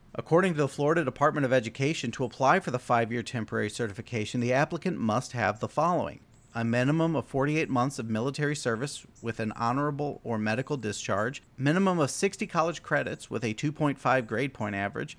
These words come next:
passing score on a Florida subject area examination for bachelor's level subjects,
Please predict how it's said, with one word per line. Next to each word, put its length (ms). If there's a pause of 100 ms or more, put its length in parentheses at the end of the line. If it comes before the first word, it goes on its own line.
(140)
passing 340
score 440
on 160
a 80
Florida 400
subject 500
area 300
examination 840
for 220
bachelor's 580
level 280
subjects, 600